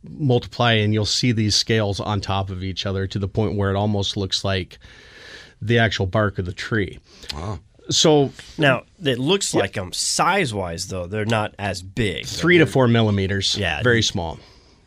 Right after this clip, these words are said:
Speaker 1: Yeah, and, and, and that's, that's why they become so difficult in the early stages to detect, because they typically are gonna like, um, some of the younger, more tender tissue where they can, uh,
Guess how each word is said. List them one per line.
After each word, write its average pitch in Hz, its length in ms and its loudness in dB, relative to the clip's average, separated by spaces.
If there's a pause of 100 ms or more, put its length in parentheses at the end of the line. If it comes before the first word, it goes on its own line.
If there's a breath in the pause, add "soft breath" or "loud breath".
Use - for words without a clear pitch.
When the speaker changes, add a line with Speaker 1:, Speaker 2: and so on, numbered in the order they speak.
(140)
Speaker 1:
Yeah, 107 240 2
and, 143 220 6
and, 165 300 6
and 151 320 4
that's, 180 340 6
that's 143 520 0
why 160 180 4
they 135 120 6
become 117 360 2
so 123 260 2
difficult 110 760 0 (120)
in 127 120 4
the 107 120 2
early 107 240 -2
stages 101 460 -2
to 104 100 -4
detect, 101 600 -2
because 104 600 0 (580 loud breath)
they 151 100 6
typically 180 440 2
are 131 100 6
gonna 120 200 4
like, 110 560 0
um, 104 480 0
some 123 240 2
of 107 80 0
the 107 140 0
younger, 110 400 2 (480)
more 113 340 2
tender 110 300 0
tissue 110 400 0
where 110 180 0
they 101 140 0
can, 101 680 -2
uh, 110 380 0